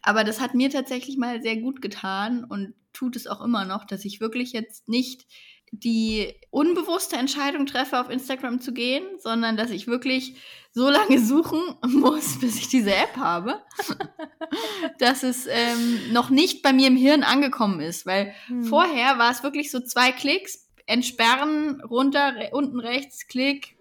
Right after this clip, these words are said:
Speaker 1: Scroll.
Speaker 2: Ja.
Speaker 1: So, ne?
Speaker 2: Ja.
Speaker 1: So wirklich schon ins Hirn eingebrannter,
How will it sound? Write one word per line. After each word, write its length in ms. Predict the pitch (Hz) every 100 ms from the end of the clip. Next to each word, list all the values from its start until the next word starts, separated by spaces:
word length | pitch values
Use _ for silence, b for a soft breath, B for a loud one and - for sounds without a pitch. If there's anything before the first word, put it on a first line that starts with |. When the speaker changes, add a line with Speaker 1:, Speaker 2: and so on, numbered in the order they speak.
| _
Speaker 1:
Scroll. 580 | - - 190 175 170 -
Speaker 2:
Ja. 240 | 247 226 - -
Speaker 1:
So, 400 | 170 165 165 _
ne? 200 | 226 294 392 - b b
Speaker 2:
Ja. 220 | 233 233 233 -
Speaker 1:
So 60 | 233
wirklich 280 | 294 302 -
schon 320 | 277 262 254
ins 220 | 254 262
Hirn 320 | 254 302 370
eingebrannter, 1120 | - 233 277 269 226 202 233 269 269 247 240